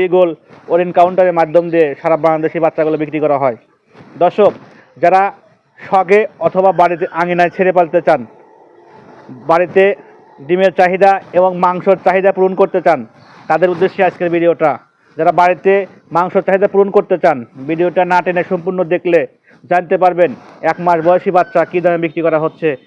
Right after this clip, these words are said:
সিরাজগঞ্জ উল্লাপাড়া এসএস এগ্রো ফার্ম থেকে। দর্শকবৃন্দ, তার আগে বলছি, যারা আমার চ্যানেলে নতুন, এ পর্যন্ত সাবস্ক্রাইব করেন নাই, একটি সাবস্ক্রাইব করে আমাদের সাথে থাকবেন। দর্শকবৃন্দ,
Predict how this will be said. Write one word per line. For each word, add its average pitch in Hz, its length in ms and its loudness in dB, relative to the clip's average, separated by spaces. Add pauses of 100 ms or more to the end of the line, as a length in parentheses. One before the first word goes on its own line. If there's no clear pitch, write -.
(220)
সিরাজগঞ্জ 165 500 -2
উল্লাপাড়া 160 360 0
এসএস 151 260 -6
এগ্রো 151 200 -4
ফার্ম 143 240 -8
থেকে। 131 180 -8 (600)
দর্শকবৃন্দ, 190 420 0 (120)
তার 185 140 4
আগে 196 100 -2
বলছি, 190 260 -2
যারা 190 180 0
আমার 190 160 -2
চ্যানেলে 190 340 0
নতুন, 196 240 2 (540)
এ 175 120 -2
পর্যন্ত 175 240 -2 (120)
সাবস্ক্রাইব 185 460 0
করেন 185 260 0
নাই, 180 120 2 (320)
একটি 180 220 -8
সাবস্ক্রাইব 175 460 -2
করে 170 160 -2
আমাদের 165 220 -2
সাথে 160 140 -4
থাকবেন। 131 320 -4 (1120)
দর্শকবৃন্দ, 170 540 -2